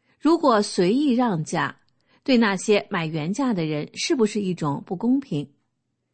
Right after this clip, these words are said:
如果定价，会不会影响顾客的购买意愿？我试了一下，我就在心里面坚定地想，我定价。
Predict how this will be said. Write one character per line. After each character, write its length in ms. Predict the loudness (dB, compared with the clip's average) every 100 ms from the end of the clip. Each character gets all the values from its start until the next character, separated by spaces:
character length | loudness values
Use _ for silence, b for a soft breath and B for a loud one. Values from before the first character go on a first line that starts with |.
| _ _ _
如 140 | 2
果 140 | 4 2
定 320 | 2 2 2
价， 360 | 0 -4 -4 -10 _ _
会 160 | 2 2
不 80 | 2
会 220 | 0 2
影 200 | 2 0
响 300 | 0 -2 -4 -2
顾 160 | 0
客 260 | 0 0 -2
的 240 | 0 -4 -4
购 100 | -8
买 160 | -8
意 240 | -8 -4 -2
愿？ 300 | -2 -6 -12 _ _ _ _ _ _ _ _ _ _ _ _ _ _
我 280 | 0 2 2
试 180 | 0 -2
了 100 | -2
一 140 | -2
下， 400 | -4 -4 -6 -8 _ _ _ _ _ 0
我 120 | 2
就 160 | 4 2
在 240 | 2 0
心 240 | -2 0
里 140 | 0 0
面 320 | -2 -2 -2
坚 260 | 0 0 0
定 160 | -2
地 80 | -4
想， 400 | -8 -10 -10 -12 _ _ -2
我 200 | 0 0
定 240 | 0 -2
价。 300 | -2 -4 -6